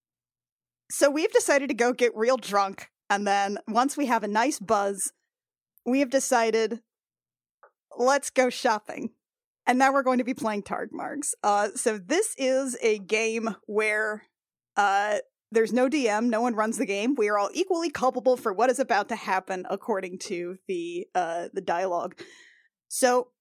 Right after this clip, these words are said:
to begin, go around the table and say your character's name. Next, name your drink of choice and how you're smuggling those drinks into the store. So, who has an idea first, or shall we just go alphabetically?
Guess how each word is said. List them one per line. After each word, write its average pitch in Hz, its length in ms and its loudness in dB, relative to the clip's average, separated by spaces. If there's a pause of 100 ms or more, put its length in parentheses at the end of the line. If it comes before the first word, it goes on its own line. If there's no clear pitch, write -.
(320)
to 349 160 0
begin, 226 500 -2 (160)
go 233 200 4
around 320 200 2
the 359 80 -2
table 254 320 2
and 226 100 -4
say 202 160 -2
your 220 140 0
character's 294 480 -2
name. 208 340 -2 (460)
Next, 240 460 -2
name 269 280 2
your 269 120 0
drink 311 340 0
of 233 140 -4
choice 359 580 0 (100)
and 208 200 0
how 302 280 0
you're 302 160 -2
smuggling 247 560 0
those 220 240 0
drinks 208 440 -6
into 214 340 -4
the 202 100 0
store. - 580 -6 (440)
So, - 440 -2 (160)
who 330 280 0
has 226 560 -2 (240)
an 226 160 0
idea 202 400 -2
first, 262 500 -2
or 208 120 -2
shall 208 220 0
we 196 120 -2
just 220 380 -2
go 214 160 0
alphabetically? 175 760 -6